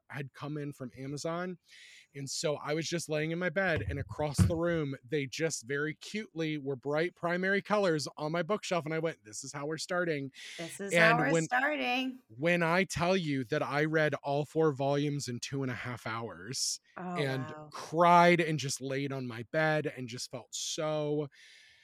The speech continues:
Speaker 1: um, and then it became my gym show that I watched on to get through my half hour on the treadmill or the,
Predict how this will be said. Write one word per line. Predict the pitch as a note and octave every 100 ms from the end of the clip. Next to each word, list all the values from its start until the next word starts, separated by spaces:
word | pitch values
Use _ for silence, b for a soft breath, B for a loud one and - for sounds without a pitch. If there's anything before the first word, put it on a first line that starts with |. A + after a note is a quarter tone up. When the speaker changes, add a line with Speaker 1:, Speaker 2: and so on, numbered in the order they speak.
| B -
Speaker 1:
um, | D3+ C#3+ C#3 C3 B2 _ _ _ _ _ -
and | F3+ F#3
then | F#3+
it | E3+
became | F3 - F3+ E3+ D#3
my | D#3
gym | C3 - C#3+ D#3 E3+
show | D#3+ - F#3+ F3+ F#3+
that | E3+ D#3+
I | D3+
watched | C#3 D3+ D3 - - -
on | C#3+ C#3+ A#2+ C3+ -
to | D3
get | D3 -
through | D3 C#3+
my | C3+ C3 C3 C3
half | - D3 C3
hour | C#3 C#3 C3+ A#2+
on | B2
the | A#2
treadmill | - B2 B2+ C3+
or | C#3 C#3
the, | A#2+ B2+ B2